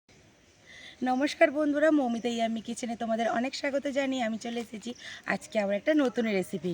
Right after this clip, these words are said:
নিয়ে। আর আজকে আমি যেটা বানাবো সে-, সেটা তোমাদের রান্নার কাছে গিয়েই বলছি। আজকে অসাধারণ একটা রেসিপি বানাতে চলেছি, তোমরা পুরো রেসিপিটা দেখতে থাকো, আশা করি তোমাদের খুব ভালো লাগবে। তো বন্ধুরা, চলো রান্নার জায়গায় চলে যাই। বন্ধুরা,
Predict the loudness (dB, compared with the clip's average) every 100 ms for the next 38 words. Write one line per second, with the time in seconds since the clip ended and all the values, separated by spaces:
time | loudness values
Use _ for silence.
0 | -2 -6 -10 -14 -6 -6 0 -2 -2 -2
1 | 2 2 2 0 0 -2 0 -2 -2 0
2 | 2 2 0 2 2 4 4 4 0 0
3 | -2 -2 -2 -2 -2 -4 -4 0 0 0
4 | -4 -4 -4 0 0 2 0 -2 -4 -4
5 | -4 -6 -6 -4 -2 -2 -4 -2 -4 -6
6 | -10 -14 -18 -14 -8 -2 -2 -2 -4 -2
7 | -2 -4 -8 -4 -4 -6 -8 -4 -4 -4
8 | -12 -14 -10 -4 -2 -2 -4 -4 -4 -2
9 | -4 -6 -6 -2 2 2 0 -2 -6 -14
10 | -16 -12 -6 -2 0 2 2 2 0 2
11 | 2 2 0 -4 -6 -4 -4 -4 -6 -2
12 | -4 -4 -20 -20 -20 _ -14 -6 -4 -6